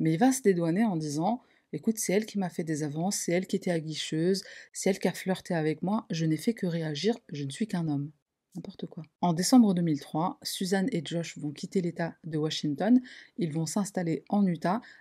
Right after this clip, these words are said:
dans un premier temps chez Jennifer, la grande sœur de Josh. Ils vont rester quelque temps chez elle et sa petite famille. Ils vont trouver un travail et ils vont commencer à visiter quelques maisons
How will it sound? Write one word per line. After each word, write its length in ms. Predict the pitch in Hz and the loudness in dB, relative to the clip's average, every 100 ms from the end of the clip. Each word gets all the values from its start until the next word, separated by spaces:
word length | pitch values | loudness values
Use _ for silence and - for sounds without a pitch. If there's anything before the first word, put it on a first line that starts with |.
| - | -4
dans 260 | 175 214 | 0 2
un 80 | 202 | 2
premier 380 | 185 185 170 165 | 0 -2 -2 -2
temps 260 | 180 170 - | -4 -4 -6
chez 460 | - - 151 147 170 | -6 -4 -2 -2 -4
Jennifer, 560 | 143 156 151 - 226 220 | -2 0 0 -2 -2 0
la 100 | 147 | -2
grande 380 | 139 170 185 | -4 -4 -2
sœur 400 | 175 - 170 165 _ _ _ - | -2 -2 -2 -4 _ _ _ -6
de 180 | 147 139 | -4 2
Josh. 440 | 175 269 - - | 2 2 0 -8
Ils 100 | 170 | -6
vont 100 | 175 | -2
rester 260 | 175 - 175 | -2 -2 -4
quelque 240 | 165 - | -4 -6
temps 120 | 147 | -8
chez 180 | 147 170 | -6 -4
elle 160 | 160 151 | -2 -2
et 40 | |
sa 160 | 143 - | -2 -6
petite 240 | - - | -8 -10
famille. 460 | - 156 214 254 262 | -4 2 8 10 10
Ils 100 | 170 | 6
vont 140 | 220 | 6
trouver 380 | 254 - 185 170 - - - - | 6 4 0 0 -4 -20 -10 0
un 80 | 196 | 0
travail 480 | - 170 160 196 226 | 2 0 6 6 6
et 120 | 170 | 4
ils 60 | 165 | 0
vont 100 | 196 | -2
commencer 580 | 175 156 - 175 196 - | -2 -4 0 2 2 2
à 180 | 160 - | -4 -4
visiter 580 | 160 165 156 143 190 - | -6 -8 -6 0 0 0
quelques 300 | - 160 160 | -4 -6 -2
maisons 360 | 147 143 208 | -2 0 -2